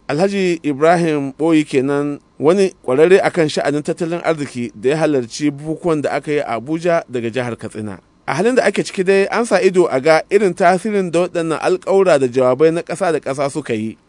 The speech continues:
akan taimakawa Najeriya wurin yaƙi da matsala ta ta'addanci da tashe-tashen hankula, bisa ga la'akari da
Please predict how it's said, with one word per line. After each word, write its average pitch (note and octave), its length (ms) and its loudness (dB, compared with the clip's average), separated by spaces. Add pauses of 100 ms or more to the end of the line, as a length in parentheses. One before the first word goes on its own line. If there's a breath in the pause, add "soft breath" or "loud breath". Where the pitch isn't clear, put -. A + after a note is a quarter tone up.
akan C#3 480 -2
taimakawa D3 640 4
Najeriya C#3 480 2
wurin D3 320 2
yaƙi D#3 400 2
da A#2+ 240 0
matsala C#3 400 -2
ta B2 160 -6
ta'addanci C#3 800 -6 (100)
da A#2 240 0
tashe-tashen B2 600 -4
hankula, A2+ 480 -6 (180)
bisa C3+ 400 0
ga A#2+ 160 2
la'akari C#3+ 560 0
da A#2+ 240 0